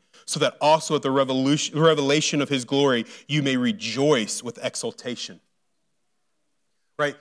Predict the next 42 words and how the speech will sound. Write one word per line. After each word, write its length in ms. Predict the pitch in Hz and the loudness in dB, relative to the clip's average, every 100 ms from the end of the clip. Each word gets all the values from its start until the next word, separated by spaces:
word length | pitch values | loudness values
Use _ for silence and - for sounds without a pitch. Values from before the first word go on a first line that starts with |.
| _ | _
Suffering 720 | - - 180 156 - 143 123 | -8 -6 -6 -8 -6 -6 -4
brings 320 | 135 135 120 | -6 -6 -6
forth 340 | - 127 120 - | -10 -6 -8 -8
exultation 920 | - - 113 - - 156 - - 104 - _ | -20 -18 -18 -18 -16 -12 -12 -12 -16 -18 _
within 340 | 104 _ 95 | -20 _ -20
us. 460 | 87 - - - - _ _ _ _ _ _ _ _ _ _ _ _ _ _ _ _ _ _ | -20 -20 -20 -20 -20 _ _ _ _ _ _ _ _ _ _ _ _ _ _ _ _ _ _
Suffering 440 | - - 123 151 127 | -10 -6 -2 -2 -2
should 160 | 135 | -2
be 100 | 139 | -4
expected 600 | 135 - - 151 - 101 _ | -4 -10 -8 -8 -8 -18 _
by 120 | 117 120 | -10 -6
all 300 | 127 131 117 | -4 -4 -6
of 60 | |
us. 320 | 95 - - _ - | -12 -20 -20 _ -14
In 80 | 165 | -4
fact, 180 | 190 185 | -2 0
the 60 | 175 | 2
reality 460 | 165 170 214 196 | 2 0 0 0
is 160 | 147 117 | -2 -4
this, 260 | 160 - | -10 -10
church. 420 | - 104 95 - _ _ _ _ _ | -16 -18 -20 -20 _ _ _ _ _
All 300 | 143 185 202 | -2 2 2
of 100 | 117 | -2
us 180 | 95 - | -8 -12
suffer. 440 | - 123 - - _ _ _ _ _ _ _ - | -14 -16 -18 -20 _ _ _ _ _ _ _ -14
Every 200 | 170 190 | -6 -4
one 180 | 165 165 | -4 -8
of 100 | 87 | -12
us. 380 | _ - - _ _ _ _ _ _ _ _ _ _ _ _ | _ -20 -20 _ _ _ _ _ _ _ _ _ _ _ _
Your 160 | 143 190 | 0 0
suffering 500 | 190 208 196 202 185 | 2 -2 0 0 2
may 140 | 180 | 0
be 160 | 165 185 | 0 -2
to 160 | - 175 | -2 -2
a 60 | |
greater 280 | 151 170 165 | -2 -2 0
degree 400 | 147 143 143 170 | -2 -4 -2 -2
than 160 | 165 160 | -2 -2
mine 280 | 147 151 139 | -2 -4 -6
in 120 | 143 | -10
certain 440 | - 165 143 131 | -8 -6 -6 -6
ways, 500 | 151 185 123 104 - | -2 -2 -2 -4 -12